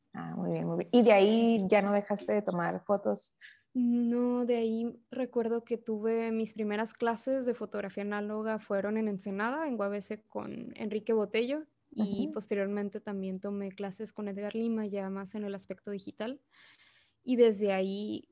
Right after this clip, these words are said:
Speaker 2: em, pues quería estudiar, ¿no? La carrera de fotografía o de cine, pero no había nada tal cual aquí en el norte del país y no estaba dentro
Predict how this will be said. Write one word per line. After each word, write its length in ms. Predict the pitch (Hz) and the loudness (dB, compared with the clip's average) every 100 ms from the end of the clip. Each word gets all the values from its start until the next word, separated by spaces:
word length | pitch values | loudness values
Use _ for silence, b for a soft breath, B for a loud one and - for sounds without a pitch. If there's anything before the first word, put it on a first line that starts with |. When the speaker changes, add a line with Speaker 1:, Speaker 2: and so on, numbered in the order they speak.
| _ - _ _ 240 | _ -20 _ _ -6
Speaker 2:
em, 760 | 240 220 214 196 190 190 196 _ - | -2 0 0 0 -2 -4 -6 _ 4
pues 220 | 240 - | 4 4
quería 240 | 226 208 | 2 2
estudiar, 440 | 202 254 233 196 202 | -2 2 2 2 0
¿no? 140 | 214 | -2
La 100 | 233 | -2
carrera 240 | 202 190 190 | -2 -2 -2
de 60 | |
fotografía 600 | 190 190 185 185 - 220 220 | -4 -4 -4 -4 0 2 4
o 20 | |
de 120 | 190 | 2
cine, 340 | - 233 233 | 0 -2 -2
pero 220 | 220 190 196 | -4 -6 -4
no 420 | 202 208 208 208 | -4 -2 -2 -2
había 300 | 214 214 208 | -2 -2 0
nada 540 | 214 214 202 202 202 - - | 0 -2 -2 -4 -8 -14 -6
tal 240 | 196 190 | -6 -4
cual 380 | 196 190 202 208 _ - | -2 -2 -4 -10 _ -14
aquí 220 | 208 - | -12 -6
en 80 | 202 | -4
el 80 | 202 | 0
norte 240 | 202 196 208 | -2 -2 -4
del 120 | 202 | -4
país 360 | 185 208 220 | -4 -4 -4
y 60 | 226 | -2
no 120 | 185 | -2
estaba 360 | 190 202 196 196 | -4 -6 -4 -2
dentro 500 | 190 190 196 185 | -4 -4 -2 -2